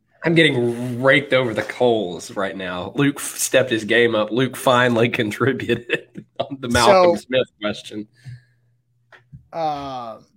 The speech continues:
Speaker 2: apparently Ant is just getting in fights with people in the comment section. So which seven-time
Speaker 1: <laughs>
Speaker 2: Norris champion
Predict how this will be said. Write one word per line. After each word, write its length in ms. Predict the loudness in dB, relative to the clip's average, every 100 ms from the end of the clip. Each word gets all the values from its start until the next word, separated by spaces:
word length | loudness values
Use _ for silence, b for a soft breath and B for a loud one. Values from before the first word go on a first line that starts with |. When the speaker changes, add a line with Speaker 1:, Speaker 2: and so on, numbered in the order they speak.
| _ _ _ _
Speaker 2:
apparently 520 | -12 -6 -4 -4 -6 -10
Ant 340 | -10 -10 -10 -14
is 220 | -14 -12
just 380 | -12 -12 -14 -14
getting 260 | -6 -4 -4
in 100 | -8
fights 400 | -6 -4 -4 -6
with 100 | -6
people 380 | -4 0 2 2
in 160 | 0 -6
the 180 | -8 -8
comment 320 | -8 -6 -6 -6
section. 300 | -8 -8 -16 B -2
So 160 | 2
which 500 | 6 6 4 2 -6 -8
seven-time 960 | -8 4 4 6 4 4 2 4 0 0
Speaker 1:
<laughs> 0 |
Speaker 2:
Norris 640 | 2 4 2 -2 -10 -14 _ _ _ _ _ _ _ _ _ _ _ _ _ _ _ _ _
champion 760 | -4 0 0 -2 -6 -6 -10